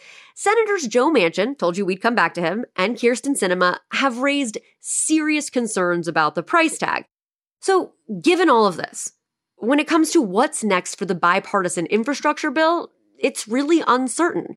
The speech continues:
When is the House going to vote on this bill? The belief is that it will most likely happen in the fall, but again, there are a lot of steps to get there. So, what's the bottom line on all of this?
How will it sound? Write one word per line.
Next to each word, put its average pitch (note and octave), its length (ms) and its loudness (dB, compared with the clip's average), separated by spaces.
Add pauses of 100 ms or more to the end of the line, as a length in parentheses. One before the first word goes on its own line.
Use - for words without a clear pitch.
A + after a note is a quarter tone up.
(160)
When C#4+ 300 4
is F4 120 2
the D#4 100 0
House A3+ 300 0
going G3 360 0
to A#3 100 0
vote F3+ 340 2
on E3 220 2
this E3 180 -6
bill? B3+ 380 2 (460)
The G3+ 100 0
belief C4 680 2
is G#3+ 160 0
that A3 120 4
it A3 60 0
will G#3+ 120 2
most G#3+ 360 2
likely G3+ 500 0
happen F3 340 0
in E3+ 100 -2
the E3 80 -2
fall, B3+ 320 4
but F#3 240 0
again, A3+ 480 0
there G3 200 4
are F#3+ 120 6
a G3+ 80 4
lot G3+ 320 2
of G3+ 100 -2
steps - 340 -2
to F3 100 -6
get - 220 -6
there. - 200 -10
So, D4+ 320 -2 (480)
what's F#4+ 280 0
the G#4+ 100 0
bottom A3 380 2
line E3 440 2
on D#3+ 340 0
all C3+ 220 -6
of D3+ 140 -10
this? - 320 -14